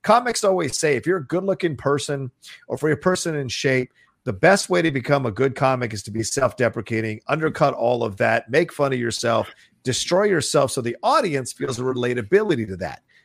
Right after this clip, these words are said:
The same thing with Schwarzenegger. We shouldn't connect to a guy who is a champion, constantly wins at life, lifts weights, looks fantastic. It's putting him in the underdog situations that make us connect and, uh, and, uh,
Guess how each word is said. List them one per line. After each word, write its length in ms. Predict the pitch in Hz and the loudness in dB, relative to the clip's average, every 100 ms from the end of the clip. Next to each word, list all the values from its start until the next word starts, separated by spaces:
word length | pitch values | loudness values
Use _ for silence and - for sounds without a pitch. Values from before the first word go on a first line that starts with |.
| _ | _
The 80 | 113 | -6
same 240 | - 143 | -2 -2
thing 160 | 123 160 | -2 -4
with 120 | 185 | -6
Schwarzenegger. 680 | - 285 277 - 135 98 87 - _ | -6 -4 -4 -4 -4 -6 -8 -14 _
We 120 | 143 208 | -4 -2
shouldn't 380 | - 269 247 | 0 -2 -4
connect 340 | 190 240 254 - | -2 -2 -2 2
to 120 | 196 | 2
a 60 | 160 | 4
guy 340 | 165 185 185 | 4 6 6
who 160 | 147 147 | 4 0
is 100 | 117 | -2
a 40 | |
champion, 880 | 113 - 185 202 185 180 185 185 175 - _ | -6 -2 0 0 -2 0 4 4 2 -4 _
constantly 560 | - 180 240 - 214 208 | -6 0 2 2 0 0
wins 360 | 156 202 196 147 | 2 2 2 2
at 100 | 202 | 2
life, 420 | 170 170 175 - - _ | 4 6 6 4 -8 _
lifts 340 | - 185 233 - | -4 -2 -2 0
weights, 240 | 196 170 | -2 -2
looks 200 | 170 151 | -4 -4
fantastic. 720 | 170 143 - 247 233 - 120 - _ _ | -4 -2 0 0 0 -2 -6 -10 _ _
It's 180 | 156 - | -6 -6
putting 380 | - 208 233 226 | 2 2 4 0
him 140 | 196 | -2
in 100 | 160 | -2
the 100 | 127 | -2
underdog 460 | 196 226 160 135 - | -2 2 2 2 0
situations 800 | 135 117 113 117 117 - 117 | -6 -8 -6 -6 -6 -10 -8
that 200 | - - | -6 -8
make 280 | 127 151 - | -6 -6 -4
us 160 | 139 - | -6 -6
connect 600 | - 123 147 240 - - _ _ - | -10 -6 -2 -2 -2 -12 _ _ -2
and, 240 | 139 139 - | -2 -2 -4
uh, 160 | 139 - | -4 -2
and, 280 | 143 139 117 | -4 -4 -2
uh, 200 | 127 127 | -2 -2